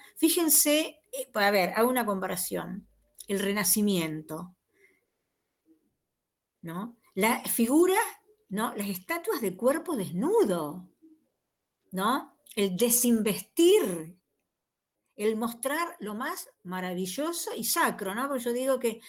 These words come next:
no hay nada más sagrado que el cuerpo de alguien, ¿no? Y, mm, los varones que no estoy compitiendo para nada, ¿eh? Porque ustedes son,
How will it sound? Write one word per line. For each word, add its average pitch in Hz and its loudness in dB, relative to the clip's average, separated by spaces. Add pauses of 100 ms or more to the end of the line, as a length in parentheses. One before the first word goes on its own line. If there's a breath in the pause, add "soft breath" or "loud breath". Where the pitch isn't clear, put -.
(300 loud breath)
no 220 -4
hay 269 2
nada 285 2
más 254 0
sagrado 262 2
que 233 0
el 190 2
cuerpo 220 0
de 226 0
alguien, 190 0
¿no? 214 -4
Y, 214 -2
mm, 180 -6 (640 loud breath)
los 180 -4
varones 208 -2
que 190 -6
no 190 -4
estoy 180 0
compitiendo 175 -6
para 175 -4
nada, 160 -4
¿eh? 190 -2
Porque 180 -8
ustedes 185 2
son, 180 -2